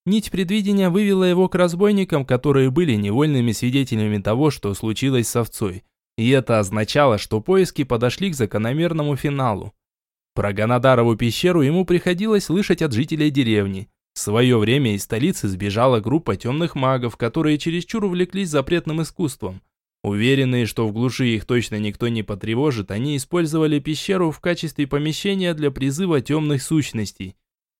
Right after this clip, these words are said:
Закончилось это довольно быстро. Дюжина столичных охотников разрушили импровизированный храм вместе с алтарём,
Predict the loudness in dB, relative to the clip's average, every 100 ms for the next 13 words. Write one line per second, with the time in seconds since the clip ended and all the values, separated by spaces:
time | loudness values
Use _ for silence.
0 | -8 0 0 2 0 2 2 2 -2 0
1 | 2 4 2 0 0 0 0 -4 -4 _
2 | _ -4 2 4 4 2 2 2 2 0
3 | 0 0 0 0 0 -2 -4 -2 -2 0
4 | 0 0 -2 -2 -2 0 0 0 2 2
5 | 2 0 0 0 2 0 -2 -6 -6 -2
6 | -2 0 0 0 -2